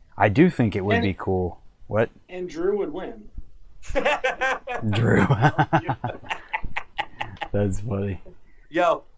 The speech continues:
Speaker 3: we got, okay, so I will tell you something about Drew. So Drew has been working his ass off on losing weight. So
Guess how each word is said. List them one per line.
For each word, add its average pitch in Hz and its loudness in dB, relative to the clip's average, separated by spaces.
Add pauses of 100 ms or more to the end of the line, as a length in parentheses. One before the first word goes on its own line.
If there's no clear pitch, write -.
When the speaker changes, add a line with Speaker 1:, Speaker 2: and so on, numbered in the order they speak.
(100)
Speaker 3:
we 175 0
got, 185 0
okay, 170 -4 (260)
so 151 -8 (1300)
I 175 -4
will 202 -10
tell 180 -10
you 165 -12
something - -12
about 117 -8
Drew. 117 -14 (380)
So 147 -8 (480)
Drew 208 -6 (420)
has 156 -10
been 147 -4 (440)
working 160 -8
his 139 -8
ass 123 -4
off 104 -4
on 104 -12
losing 110 -16
weight. 101 -12 (400)
So 151 0